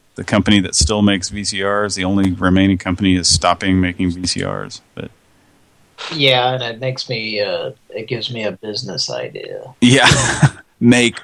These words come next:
Speaker 1: V C Rs. Yeah, exactly. Well, think about all the fucking, like,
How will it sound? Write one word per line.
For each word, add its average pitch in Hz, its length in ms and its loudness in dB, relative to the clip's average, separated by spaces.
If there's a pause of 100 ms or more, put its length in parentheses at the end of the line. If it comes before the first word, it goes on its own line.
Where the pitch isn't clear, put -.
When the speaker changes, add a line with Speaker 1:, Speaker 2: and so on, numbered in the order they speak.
Speaker 1:
V 120 120 4
C 107 320 0
Rs. 98 680 -2
Yeah, 82 240 -8
exactly. 82 460 -8 (420)
Well, 120 100 2
think 160 180 2
about 135 240 6
all 131 120 6
the 110 140 2
fucking, 104 680 0
like, 98 260 -2